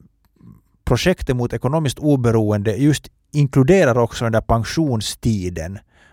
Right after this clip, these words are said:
Att jag ska kunna leva mitt, leva på, på mitt kapital ännu då. Så att jag, jag försöker ta den här pensionsgrejen och sätta den långt bort. Därför för att jag vet inte om vi kommer att få pension, hur stor den kommer att vara, så jag för,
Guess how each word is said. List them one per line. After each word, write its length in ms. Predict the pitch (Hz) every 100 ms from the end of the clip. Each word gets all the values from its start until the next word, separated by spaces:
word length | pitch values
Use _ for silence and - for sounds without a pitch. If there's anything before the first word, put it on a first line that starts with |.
| _
Att 160 | 117 113
jag 80 | 110
ska 80 | -
kunna 180 | 113
leva 240 | 110 110 104
mitt, 360 | 104 101 - - _
leva 260 | 127 123
på, 240 | 107 98 98 -
på 80 | 104
mitt 220 | 101 -
kapital 520 | 107 104 117 98 92
ännu 300 | 107 104 107
då. 340 | 104 104 82 95 _ - _
Så 140 | -
att 60 | 131
jag, 160 | 170 165
jag 140 | 175
försöker 400 | 196 180 147 135 - _
ta 100 | 139
den 80 | 117
här 160 | 120 - _ _
pensionsgrejen 880 | 127 120 - 220 170 139 135 123 117 - _ _
och 220 | _ 127
sätta 200 | 135 120
den 160 | 120 147
långt 260 | 185 135
bort. 520 | 123 127 120 - - - _ - _
Därför 260 | 135 123 127
för 160 | 135
att 80 | 120
jag 80 | 127
vet 180 | 147 151
inte 140 | 127
om 120 | 120
vi 80 | 120
kommer 200 | 123 107
att 80 | 104
få 160 | 190 190
pension, 500 | 151 135 - 139 117
hur 100 | 131
stor 280 | - 131 120
den 100 | 110
kommer 220 | 104 98
att 80 | 110
vara, 280 | 139 139
så 120 | 120 123
jag 120 | 110
för, 240 | 127 113